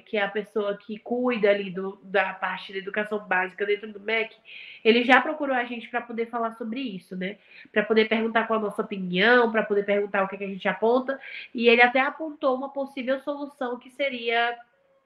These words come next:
é, a possível, e isso é uma opinião dele, né? Ele falou, "Olha, vou, tô deixando muito claro que isso é uma opinião minha, não é uma opinião do mec, só pra gente conseguir conversar e chegar em novas ideias." Da possibilidade de ter uma poupança pro estudante pra ele conseguir pegar quando,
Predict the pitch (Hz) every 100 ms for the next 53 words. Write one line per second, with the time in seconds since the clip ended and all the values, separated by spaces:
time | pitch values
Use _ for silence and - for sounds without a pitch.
0 | _ _ _ 240 220 214 202 196 - -
1 | - _ 214 - 254 254 285 294 311 -
2 | 247 285 320 294 302 269 285 320 240 185
3 | 180 196 208 233 214 196 180 185 196 190
4 | - 214 220 233 226 240 - 247 247 254
5 | 254 240 240 220 208 202 247 285 262 269
6 | 277 269 262 277 254 226 240 285 - -
7 | - _ 262 254 277 269 254 - 269 262
8 | 240 233 240 233 240 240 226 240 269 -
9 | 269 240 240 247 247 262 294 285 196 185
10 | 190 - _ _ _ _ _ 196 226 226
11 | 254 254 226 262 254 247 247 - 294 294
12 | 277 330 349 - 294 302 349 311 - 285
13 | 262 262 - 269 262 277 - 247 262 277
14 | 262 240 247 247 262 254 233 254 254 254
15 | 247 240 226